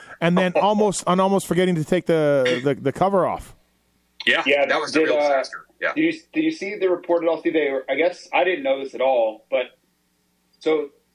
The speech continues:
Speaker 3: they switched wheels, right, which is the catalyst for all this. That changing the wheel takes up all the time. And then they couldn't get, uh, they were having a hard time getting his start hook, and they were panicking about
Speaker 1: Yep.
Speaker 3: getting the start hook locked in.
Speaker 1: Yep.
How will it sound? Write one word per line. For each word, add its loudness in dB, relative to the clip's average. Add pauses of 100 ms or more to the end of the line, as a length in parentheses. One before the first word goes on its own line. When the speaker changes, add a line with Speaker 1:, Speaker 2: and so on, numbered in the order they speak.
(260)
Speaker 3:
they -6
switched -2
wheels, -2
right, 0
which -8
is -14
the -2
catalyst -2
for -2
all 2
this. -8
That -4
changing -2
the -2
wheel 0
takes -2
up -6
all 0
the -20
time. -4 (360)
And 0
then -2
they 0
couldn't -4
get, -2
uh, 0 (420)
they 2
were 2
having 0
a 2
hard 0
time -4
getting -2
his -4 (260)
start -2
hook, 0
and -6
they 0
were -2
panicking -2
about 0
Speaker 1:
Yep. 0
Speaker 3:
getting -6
the -12
start 0
hook -2
locked 0
in. -4 (200)
Speaker 1:
Yep. -8